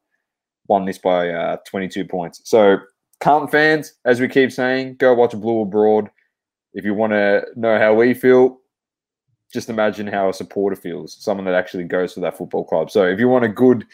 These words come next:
indication of where Carlton's sitting, go watch, uh,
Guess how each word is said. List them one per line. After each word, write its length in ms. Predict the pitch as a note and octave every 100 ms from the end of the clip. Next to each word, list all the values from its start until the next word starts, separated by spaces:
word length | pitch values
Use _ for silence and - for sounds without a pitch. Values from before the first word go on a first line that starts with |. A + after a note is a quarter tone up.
| -
indication 600 | - A2 G2+ A#2 A#2 A2+
of 100 | G#2
where 160 | G#2 G#2+
Carlton's 460 | - G#2 A2 G#2 -
sitting, 240 | A#2+ C3
go 180 | A2+ G#2
watch, 340 | F#2+ F#2 -
uh, 260 | G2 F2+